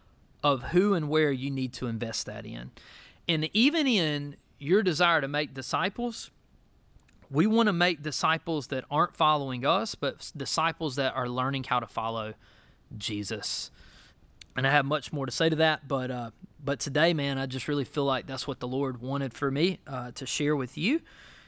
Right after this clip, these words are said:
And so I'll quickly recap one more time, and then I wanna ask some really clear questions to prayerfully lead you into a place where y-, you can begin to cultivate a heart of worship.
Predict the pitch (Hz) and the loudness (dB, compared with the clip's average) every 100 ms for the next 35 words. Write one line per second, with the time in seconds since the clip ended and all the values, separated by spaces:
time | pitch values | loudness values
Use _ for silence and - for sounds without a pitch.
0 | - - 147 - 151 - 165 - - 202 | -10 -2 2 4 2 4 2 2 0 2
1 | - 233 208 - 143 180 - 160 143 139 | 4 2 0 -2 0 0 2 2 2 -4
2 | 165 180 196 - 135 127 127 123 131 139 | -4 -2 -2 0 0 2 -2 -4 -4 -2
3 | 139 139 143 131 143 131 - 131 139 165 | 0 -2 -4 -4 -4 -2 -2 -2 2 2
4 | 135 - 147 131 - 135 - 131 120 - | 0 0 0 0 0 -2 -2 -6 -6 -8
5 | - - - - - - 135 - - 202 | -10 -16 -20 -20 -6 -4 -4 2 4 4
6 | - 143 127 - - 147 170 156 160 151 | 2 -6 -6 -14 -10 -2 -2 0 0 0
7 | 135 - 147 139 147 117 - 127 120 - | -2 -6 -8 -4 -4 -4 -2 -2 -2 -4
8 | 123 120 113 - 139 123 135 143 139 135 | -2 0 -2 -8 -12 -12 -4 -4 -2 -4
9 | 127 131 123 - 147 135 127 113 131 120 | -4 -6 -4 -4 -4 -2 -4 0 0 0
10 | 113 117 117 - 117 | -4 -6 -4 -6 -8